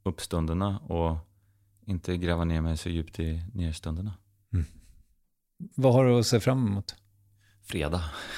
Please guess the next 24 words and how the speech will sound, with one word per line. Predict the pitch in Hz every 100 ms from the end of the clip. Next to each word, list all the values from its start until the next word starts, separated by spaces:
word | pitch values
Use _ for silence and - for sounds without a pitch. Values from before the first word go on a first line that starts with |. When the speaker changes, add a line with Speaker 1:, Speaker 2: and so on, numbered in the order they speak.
| - 117 - 92 - - _
Speaker 1:
<laughs> | - - - - _ _ _ _ _ _ - 120
Då |
tror | - 87
jag. | 67 - _
Speaker 2:
Då | 110
ska | 87
du | 95
supas. | 98 87 107 - - - - - - - _ _ _ _ _ _ _
Speaker 1:
Nej, | - 95 113 123
jag | 131
har | 135
en | 123
kombi-, | 113 120 104
det | 104
är |
ju | 131
fredag | 135 101
idag | 107 123
nu | 92
när | 82
vi | 82
spelar | -
in | 110
där. | 92